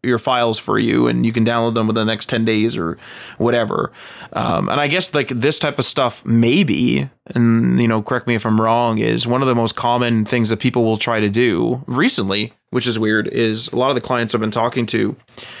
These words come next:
or prospective clients as well, is they want to run web, uh, videos without YouTube. They don't wanna upload to YouTube. They don't wanna pay, of course. They wanna just throw it onto their, their site. And I'll say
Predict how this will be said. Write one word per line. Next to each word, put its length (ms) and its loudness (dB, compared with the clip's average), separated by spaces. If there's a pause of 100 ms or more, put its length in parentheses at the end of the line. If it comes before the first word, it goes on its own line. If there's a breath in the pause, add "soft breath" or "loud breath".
(260 loud breath)
or 80 -2
prospective 520 -4
clients 340 0
as 120 -4
well, 280 2
is 180 0
they 140 2
want 320 0
to 240 2
run 680 0
web, 480 -2
uh, 280 2
videos 520 2
without 280 0
YouTube. 500 2 (380 loud breath)
They 80 0
don't 80 2
wanna 200 2
upload 260 0
to 80 2
YouTube. 640 0
They 80 2
don't 120 2
wanna 160 2
pay, 540 0
of 80 -10
course. 340 -2 (320 loud breath)
They 140 2
wanna 240 2
just 240 0
throw 320 2
it 180 2
onto 600 2
their, 260 2
their 300 0
site. 420 0
And 140 -2
I'll 100 2
say 500 -2